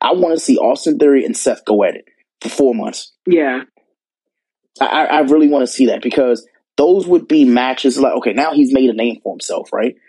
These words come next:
Speaker 1: Like, people are
Speaker 2: Mm-hmm.
Speaker 1: believing in him because he beat Cena. Well, well, beat the person who's beat Cena the most. And th-, that's the storyline
Speaker 2: Yeah.
Speaker 1: behind it. Seth, Seth has beaten Cena more than Cena's beaten him.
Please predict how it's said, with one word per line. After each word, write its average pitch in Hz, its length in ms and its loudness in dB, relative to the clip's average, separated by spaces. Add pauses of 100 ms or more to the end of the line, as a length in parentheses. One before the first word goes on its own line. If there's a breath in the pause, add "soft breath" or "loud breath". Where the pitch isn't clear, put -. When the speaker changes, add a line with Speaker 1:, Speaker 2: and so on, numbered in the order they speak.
(100)
Speaker 1:
Like, 120 160 -2
people 147 340 2
are 117 60 0
Speaker 2:
Mm-hmm. - 120 0
Speaker 1:
believing 127 220 2
in 110 80 2
him 120 120 0
because - 280 -4
he 113 100 -4
beat 98 200 -8
Cena. 104 320 -6 (580)
Well, 147 220 2
well, 147 160 4
beat - 360 -2
the - 40 0
person 208 340 0
who's 180 140 2
beat 196 180 -2
Cena 202 220 0
the 190 80 2
most. - 400 -2 (800)
And 160 220 -2
th-, 127 140 0
that's - 180 -4
the 196 40 -2
storyline 214 460 2
Speaker 2:
Yeah. 220 120 0
Speaker 1:
behind 277 180 -2
it. - 140 -10 (460)
Seth, - 400 -4
Seth 277 220 -2
has 277 180 0
beaten 185 500 0
Cena 208 440 0
more 165 240 2
than 156 80 2
Cena's 156 340 2
beaten 123 260 2
him. 123 260 0